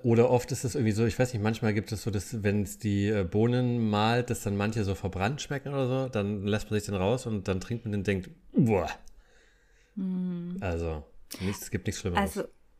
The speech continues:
Speaker 2: seit Jahren, ich hab alle Sorten durch. Ich weiß nicht, ich glaub, das hab ich schon mal thematisiert. Es gibt eigentlich nur eine Kaffeesorte, doch, das haben wir schon mal besprochen.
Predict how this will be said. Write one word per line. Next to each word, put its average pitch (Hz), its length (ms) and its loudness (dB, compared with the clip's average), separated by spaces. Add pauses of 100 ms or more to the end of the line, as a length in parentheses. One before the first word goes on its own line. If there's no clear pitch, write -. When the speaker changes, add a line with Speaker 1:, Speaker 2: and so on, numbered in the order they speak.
(720)
Speaker 2:
seit 196 300 -4
Jahren, 175 760 2 (180)
ich 202 160 -4
hab - 220 -2
alle 185 180 2
Sorten 185 320 -6
durch. 170 220 -6
Ich - 80 -16
weiß 202 160 0
nicht, 202 100 -6
ich - 80 -16
glaub, 190 140 -4
das - 120 -10
hab 202 60 0
ich 175 80 -4
schon 185 100 -6
mal 170 60 0
thematisiert. 170 560 -6 (180)
Es - 120 -8
gibt 226 160 2
eigentlich 202 140 2
nur 220 100 2
eine 185 180 0
Kaffeesorte, 180 800 -4
doch, 160 140 -10
das - 120 -8
haben 180 100 -2
wir 175 40 2
schon 170 140 0
mal 170 100 2
besprochen. 165 600 -2